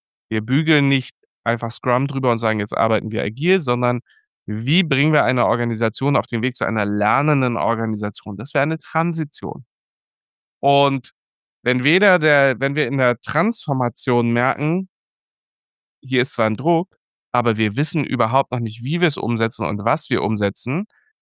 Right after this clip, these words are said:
dann gehen wir in einen Quadrant der Experimente. Und dann formulieren wir Experimente gemeinsam mit der Organisation, um da reinzugehen.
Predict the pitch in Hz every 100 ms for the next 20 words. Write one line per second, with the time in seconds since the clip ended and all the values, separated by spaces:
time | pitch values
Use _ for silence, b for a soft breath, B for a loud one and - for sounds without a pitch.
0 | _ _ 127 139 160 160 151 147 135 104
1 | 135 127 139 127 120 131 127 - 104 85
2 | - - 123 123 104 90 - - _ _
3 | _ _ _ _ _ _ _ 104 113 135
4 | - 135 127 113 120 156 180 175 - -
5 | - 117 113 120 160 175 147 139 139 131
6 | 131 123 - - 120 113 117 - 110 92
7 | 110 104 95 - 80 90